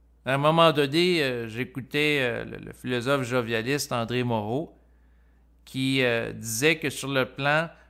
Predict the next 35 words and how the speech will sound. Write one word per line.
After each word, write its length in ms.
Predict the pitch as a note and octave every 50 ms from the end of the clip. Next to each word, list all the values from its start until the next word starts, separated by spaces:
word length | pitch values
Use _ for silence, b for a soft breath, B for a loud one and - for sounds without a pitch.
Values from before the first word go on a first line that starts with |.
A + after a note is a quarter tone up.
| B -
de 60 | A#2+
la 120 | B2+ A#2+
psychosomatique, 1500 | - - - - - E3 D#3 - - F3 F3+ F3+ F3 - - - D#3 C#3+ C#3+ C#3 B2+ A#2+ - - - D3+ D#3+ F3 - - _ _ _ _ _ _ _ _ _ _ _ _ _ _ _ _ _ _ _ _ _ _ _ _ -
le 160 | B2 C3+ C#3+
cancer 1040 | C#3 - D#3+ D#3 D3+ D3 C3+ - - E3 D#3+ F3 F#3+ G3+ G3+ F#3 F3 D#3+ C3 A#2+ - - -
était 280 | C3 C3 - D#3 D3+
la 140 | D3 D3 C#3+
maladie 680 | C#3+ C#3 C#3 C#3 C#3 C3+ B2+ A2+ G#2 - E3 F3+ G3
de 100 | D3+ C#3+
la 300 | C3+ C3 B2 A#2+ A#2+ B2+
haine 300 | C#3+ D3+ D#3 D#3 D3 C3+
de 140 | B2 C3 B2
soi. 460 | A#2+ - - - B2+ B2+ C3+ C3+ - - - _ _ _ _ _ _ _ _ _ _ _ _ _ _ _ _ _ _ _ _ _ _ _ _ _ _ _ _ _ _ _ _ _ _ _ _ _ _ _ _ _ _ _ _ b b b b b b b b b b b b b b _ _ _ -
Et, 340 | B2+ C3+ C#3+ D3 D3 D3+ D3
euh, 320 | C#3 B2+ B2+ B2 B2 A#2+
c'est 140 | - C#3+ C#3+
sûr 180 | - G3+ G#3
que 80 | G#3 G3
présentement, 720 | D3 - C#3 C#3+ C#3+ C3+ B2+ - - D3 D3+ E3 F3 E3+
au 120 | D#3 C#3 B2+
niveau, 460 | B2+ B2 B2 A2 B2 C#3+ D#3 E3 D#3+
euh, 100 | C3+ A#2+
planétaire, 600 | - C#3 C3+ C3+ C3 B2+ A#2+ - - C3 C#3+ D#3+
il 80 | D#3+ C#3+
y 20 |
a 40 | B2
beaucoup 280 | A#2 A#2+ - - D3+
de 220 | C#3+ B2+ C3 A#2+ A2+
gens 260 | G2+ - C3 C#3 D3 D3
qui 80 | -
sont 220 | - C3+ B2 A2+ -
atteints, 260 | B2 A2+ - - B2+
euh, 400 | C3 C3+ C3+ C3 B2+ A2+ A2 A2
du 160 | G#2+ G#2 - -
cancer. 840 | - C3+ B2+ A#2+ A2+ A2 - B2+ A#2+ B2+ C#3+ E3 D#3 C#3 A#2 G#2+